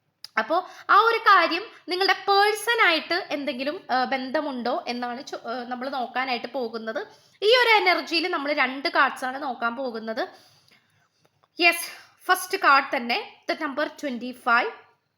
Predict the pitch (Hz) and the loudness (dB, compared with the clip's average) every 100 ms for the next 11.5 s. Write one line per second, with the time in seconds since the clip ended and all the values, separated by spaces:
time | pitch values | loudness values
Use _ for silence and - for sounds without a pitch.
0 | 254 269 262 269 427 - - _ _ _ | -8 -4 4 4 4 -2 -16 _ _ _
1 | _ _ 302 370 359 349 381 415 330 359 | _ _ 2 4 2 2 0 0 0 0
2 | 269 302 - 240 320 381 403 320 320 349 | -2 -6 -6 -4 2 2 2 2 0 2
3 | 277 294 320 - 302 302 - 277 269 254 | 2 0 -4 -2 -2 -2 -6 -4 -2 0
4 | 240 240 233 - 220 - _ 220 262 - | 0 -4 -8 -14 -14 -16 _ -4 -4 -4
5 | - 330 370 359 392 - 440 330 320 254 | -10 -8 -4 -4 -4 0 2 2 0 -6
6 | - _ _ _ _ 294 330 349 320 320 | -10 _ _ _ _ -6 -2 0 0 -2
7 | 339 330 254 254 269 320 302 277 302 269 | 0 4 4 2 -4 -6 -6 -6 -6 -6
8 | 247 262 220 285 - _ _ _ _ _ | -4 -4 -2 -4 -10 _ _ _ _ _
9 | 392 427 415 277 269 254 247 277 294 - | 0 4 4 2 -2 -6 -6 -4 -6 -6
10 | 254 240 285 247 214 220 233 233 190 202 | -8 -6 -4 -2 -2 -2 -4 -6 -6 0
11 | 339 339 226 233 - | 2 2 0 -6 -10